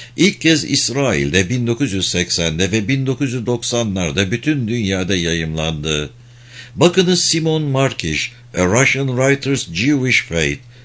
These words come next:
Commentary, Nisan bin dokuz yüz seksen altı, sayfa kırk iki. Narod Besmerten,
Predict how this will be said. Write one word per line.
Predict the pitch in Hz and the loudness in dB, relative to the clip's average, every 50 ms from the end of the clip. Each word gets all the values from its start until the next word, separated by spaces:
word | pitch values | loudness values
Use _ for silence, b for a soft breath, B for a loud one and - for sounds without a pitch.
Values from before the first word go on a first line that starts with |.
| B B - | B B 0
Commentary, | 160 165 143 113 90 82 76 - - 73 73 69 67 67 62 B B B B B | 2 2 4 2 0 0 -2 -4 -4 -2 -2 -2 -2 -4 -6 B B B B B
Nisan | 78 104 110 101 - 107 117 120 113 104 | -2 0 0 2 0 0 -2 -2 -2 -2
bin | 104 101 | -2 0
dokuz | 98 98 101 104 95 | -2 -2 -2 -2 -2
yüz | - | -2
seksen | 98 95 90 - 92 87 | -2 -2 -2 -2 -2 -2
altı, | 85 82 82 - 104 101 | -2 -4 -4 -4 -4 -4
sayfa | - 113 110 107 90 - 107 98 | -2 -2 -2 -2 -2 -4 -4 -4
kırk | - 95 87 - - | -4 -4 -6 -4 -4
iki. | 87 80 69 78 76 71 73 71 - - - - - - - - - - - - - - - - - - - - - - - - - - - - - - B B B B B B B B B B B | -6 -4 -2 -2 -4 -4 -4 -6 -10 -14 -20 -20 -20 -20 -20 -20 -20 -20 -20 -20 -20 -20 -20 -20 -20 -20 -20 -20 -20 -20 -20 -20 -20 -20 -20 -20 -20 -20 B B B B B B B B B B B
Narod | B 117 156 190 196 180 180 180 175 - - | B 4 4 4 6 6 4 4 2 2 2
Besmerten, | 139 151 143 - - 104 123 127 127 110 - - 82 69 67 62 | 2 4 4 2 0 0 0 2 2 0 0 -2 -2 0 0 -2